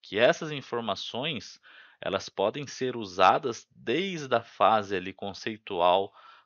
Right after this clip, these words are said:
pra projeto básico, pra projeto detalhado, né, pra quem trabalha com fel um, fel dois, fel três,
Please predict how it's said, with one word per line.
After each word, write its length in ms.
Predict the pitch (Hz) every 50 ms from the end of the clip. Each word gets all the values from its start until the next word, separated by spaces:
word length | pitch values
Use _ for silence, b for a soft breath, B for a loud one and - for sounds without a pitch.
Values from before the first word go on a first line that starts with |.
| b _
pra 180 | - 110 131 -
projeto 520 | - 139 120 107 95 110 104 101 - -
básico, 680 | 90 87 90 92 98 98 95 92 90 - - - 101 98 _ _ _ _ _ _
pra 180 | - 147 156 151
projeto 500 | - - 135 113 104 117 110 110 - 113
detalhado, 800 | 107 107 98 - - 92 87 85 85 87 98 104 98 - 95 - _ _ _ _ _
né, 200 | 95 98 113 120
pra 120 | - -
quem 200 | - - 104 107
trabalha 420 | - - 104 90 95 98 98 98 92
com 160 | - 104 92
fel 240 | - - 110 104 95
um, 260 | 95 101 110 117 110
fel 280 | - - - 101 90
dois, 400 | 85 87 92 104 113 117 107 - -
fel 180 | - 95 87
três, 560 | - - - 92 98 107 113 113 - - -